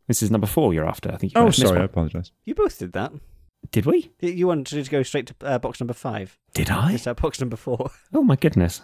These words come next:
Speaker 1: Oh, I'm so sorry. Um, <clears throat> sorry, so box number four is a copy of The Telegraph. There's a headline reading, "Corbyn will nationalise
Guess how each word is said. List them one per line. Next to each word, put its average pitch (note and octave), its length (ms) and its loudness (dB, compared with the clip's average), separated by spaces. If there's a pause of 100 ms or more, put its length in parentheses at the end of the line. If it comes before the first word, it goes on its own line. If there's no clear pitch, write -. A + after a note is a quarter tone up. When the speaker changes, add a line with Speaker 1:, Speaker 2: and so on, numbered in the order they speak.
(200)
Speaker 1:
Oh, C3 200 4
I'm C3+ 100 2
so E3 160 2
sorry. G#2+ 300 2 (340)
Um, C3+ 420 4 (100)
<clears throat> - 100 -20
sorry, A2 180 -4
so G2+ 180 2
box - 220 0
number G#2+ 140 6
four E3 260 2
is E3+ 140 2
a E3+ 80 0
copy - 240 0
of - 180 0
The C#3 80 4
Telegraph. - 760 -2 (120)
There's - 120 -4
a F2+ 200 -2 (240)
headline C#3 380 2
reading, A2 300 4
"Corbyn E3 520 2
will A2 120 4
nationalise G#2 640 2